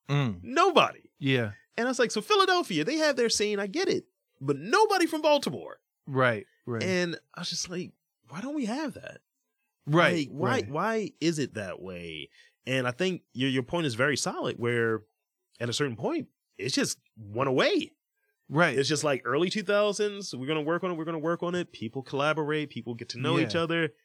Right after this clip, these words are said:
Speaker 2: And 'cause at the end of the day, I think, you know, it's, you ever watch Hip Hop Evolution?
Speaker 1: Yeah, I love it.
Speaker 2: So the New Orleans episode is the,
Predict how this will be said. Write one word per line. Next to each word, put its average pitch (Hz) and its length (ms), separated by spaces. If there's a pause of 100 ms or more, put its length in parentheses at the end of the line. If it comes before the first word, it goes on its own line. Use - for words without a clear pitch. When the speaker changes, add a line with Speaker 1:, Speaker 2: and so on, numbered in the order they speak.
(500)
Speaker 2:
And 113 680 (520)
'cause - 440 (220)
at 107 100
the 131 100
end 226 100
of 220 80
the 113 60
day, 196 460 (580)
I 113 100
think, 147 320 (720)
you 143 80
know, 127 120
it's, 127 320 (400)
you 135 80
ever 202 80
watch 208 300
Hip 156 160
Hop 160 180
Evolution? 147 400 (560)
Speaker 1:
Yeah, 139 200
I - 20
love 127 240
it. 85 120 (260)
Speaker 2:
So 135 320
the 123 100
New 123 180
Orleans 123 300
episode 90 340
is 90 80
the, 95 100